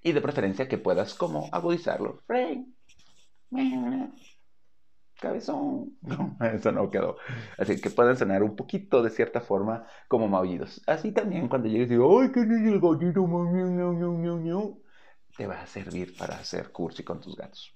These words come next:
Porque admítalo, somos cursis con nuestros gatos. Muy cursis con nuestros gatos. Así somos. Pues bueno, eso es todo por esta ocasión. Es un episodio bastante breve porque solo ahora son los nombres. Te recuerdo que si tienes cualquier duda sobre gatos,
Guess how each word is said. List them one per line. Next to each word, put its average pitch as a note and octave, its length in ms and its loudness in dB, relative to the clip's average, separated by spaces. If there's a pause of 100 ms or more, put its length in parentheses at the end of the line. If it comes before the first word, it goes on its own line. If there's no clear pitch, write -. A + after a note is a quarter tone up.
Porque - 220 -18
admítalo, - 400 -18 (320)
somos - 240 -20
cursis - 260 -20
con - 120 -20
nuestros - 260 -20
gatos. - 300 -20 (480)
Muy - 200 -20
cursis - 300 -20
con - 140 -20
nuestros - 280 -20
gatos. - 600 -20 (480)
Así - 240 -8
somos. - 420 -8 (380)
Pues A3+ 100 8
bueno, A3+ 240 10
eso G3+ 140 4
es F#3+ 60 0
todo E3+ 220 6
por A2 200 4
esta G#2 480 0
ocasión. - 560 -2
Es F#2 160 -2
un F2+ 320 -2
episodio F#2+ 540 2 (220)
bastante G2+ 380 0
breve G2 300 2
porque - 340 -4
solo - 220 0
ahora A#3 180 -2
son G#3 220 -2
los G3 100 0
nombres. G3+ 300 -2 (320)
Te - 80 -4
recuerdo G2+ 600 2
que C#3 460 2
si G2 140 -4
tienes G#2 200 -2
cualquier C#3+ 480 2
duda A2+ 200 2
sobre - 240 -6
gatos, - 340 -12